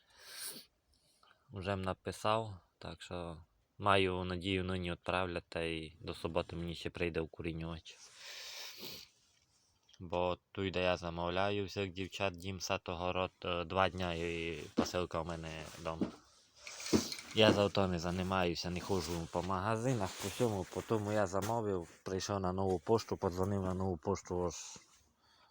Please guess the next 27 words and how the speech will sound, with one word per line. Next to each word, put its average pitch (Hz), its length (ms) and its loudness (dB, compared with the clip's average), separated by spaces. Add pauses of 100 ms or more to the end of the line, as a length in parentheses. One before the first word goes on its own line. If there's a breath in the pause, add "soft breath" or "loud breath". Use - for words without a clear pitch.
(300 soft breath)
привезіть 90 580 2
дому, 92 300 -2
та 87 180 -2
й 85 140 -2
мені 90 220 -2
привезли 87 500 2
дому, 87 260 -2
дав 85 240 2
сто 87 140 -4
гривень, 85 360 -2
та 82 80 -8
й 80 40 -4
до 78 100 -8
побачення. 82 540 -6 (2500 loud breath)
Тепер - 260 4
такий 101 300 4
час 101 300 4
аж 95 160 0
не 90 100 0
дуже 80 440 0 (1200 loud breath)
доходити, 87 560 4
бо 92 140 4
можеш 107 280 6
уйти 113 440 6
та - 180 2
й 90 220 4 (1900 loud breath)
пропасти. - 580 0